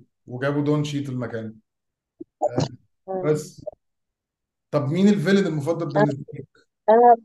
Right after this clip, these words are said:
Speaker 2: ب-، بصراحة كان my favorite، آه، sidekick to be really, really honest.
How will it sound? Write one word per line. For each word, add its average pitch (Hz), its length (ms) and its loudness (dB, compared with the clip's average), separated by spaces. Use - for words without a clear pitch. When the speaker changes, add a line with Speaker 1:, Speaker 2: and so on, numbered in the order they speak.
Speaker 2:
ب-، 208 300 2
بصراحة 220 540 2
كان 214 280 2
my 196 200 2
favorite، 240 760 0
آه، 185 420 2
sidekick 208 500 -2
to - 180 -18
be 202 380 -4
really, 196 360 -6
really 196 200 -2
honest. - 520 -6